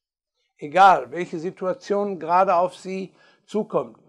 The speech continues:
Sie werden sie rasch analysieren und noch rascher die richtigen Schlüsse ziehen.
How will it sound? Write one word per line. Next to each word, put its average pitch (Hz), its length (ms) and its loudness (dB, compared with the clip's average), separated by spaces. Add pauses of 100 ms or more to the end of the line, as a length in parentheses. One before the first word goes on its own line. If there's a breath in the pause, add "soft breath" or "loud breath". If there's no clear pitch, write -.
(160)
Sie 147 200 -10
werden 185 360 4
sie 170 140 -6
rasch 180 320 -2
analysieren 165 880 -8
und 165 200 -20
noch 202 220 -2
rascher 196 320 -2
die 165 140 -6
richtigen 175 460 -10
Schlüsse 180 400 -8
ziehen. - 300 -20